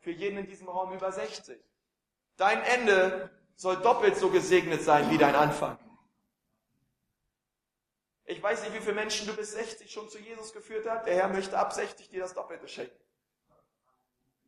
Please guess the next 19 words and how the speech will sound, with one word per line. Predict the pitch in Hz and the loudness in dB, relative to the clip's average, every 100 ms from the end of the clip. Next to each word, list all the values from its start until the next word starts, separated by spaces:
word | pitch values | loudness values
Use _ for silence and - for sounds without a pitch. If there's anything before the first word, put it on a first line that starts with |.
| _ _ - - _ - - _ _ _ _ _ | _ _ -20 -20 _ -20 -20 _ _ _ _ _
Ich | - 214 | -8 2
weiß | 220 247 | 6 6
nicht, | 233 202 | 4 -2
wie | 233 | -2
viel | 233 | 0
Segen | 214 233 247 226 | 2 2 2 2
du | 220 | 6
warst | 214 220 226 - | 10 12 10 6
für | 214 | 2
viele | 247 233 | 4 8
Menschen | 220 226 226 - 220 | 10 10 8 6 10
auch | 208 220 | 12 12
in | 208 | 12
deinem | 190 208 202 | 10 10 10
Leben. | 208 208 214 196 | 10 10 8 6
Der | 190 | 10
Herr | 196 | 10
möchte | 196 202 196 | 10 6 4
dir | 190 190 190 196 - | 4 8 8 6 -4